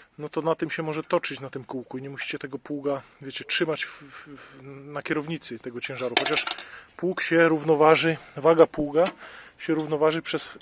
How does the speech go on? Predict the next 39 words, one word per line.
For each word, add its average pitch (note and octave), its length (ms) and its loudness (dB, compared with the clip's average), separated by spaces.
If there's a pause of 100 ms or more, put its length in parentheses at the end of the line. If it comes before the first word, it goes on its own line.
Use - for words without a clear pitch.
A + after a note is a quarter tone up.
dobranie D#3+ 420 6
odpowiedniej D#3+ 340 0
ilości D#3+ 260 2
obciążników, F3 640 -2
które C#3+ 240 2
są C3+ 220 -6
z - 100 -10
przodu C#3+ 360 2 (680)
na D#3+ 160 0
wsporniku, D#3 600 0
na C3+ 120 -4
tej C#3 240 -2
ramie, C3+ 340 2 (160)
y, B2 380 -10
pod C3 140 -6
maską C3+ 380 -2
założone, B2+ 500 -4 (360)
takie - 220 -10
talerze. B2 460 0 (580)
Więc C3+ 160 -16
teoretycznie D3+ 520 0
powinno D#3 260 -8
być D3 120 -12
to D3+ 100 -10
w C#3+ 40 -14
miarę D#3 200 0
wyważone, D#3+ 480 0
ale E3+ 140 0
wiadomo E3+ 260 -2
jak C#3 160 -4
to - 100 -10
w - 40 -12
praktyce - 440 -10
zawsze C3+ 280 -6
lepiej, C3 360 -10
żeby B2 200 -16
się - 120 -8
toczyło B2+ 420 -6
niż, A2 280 -14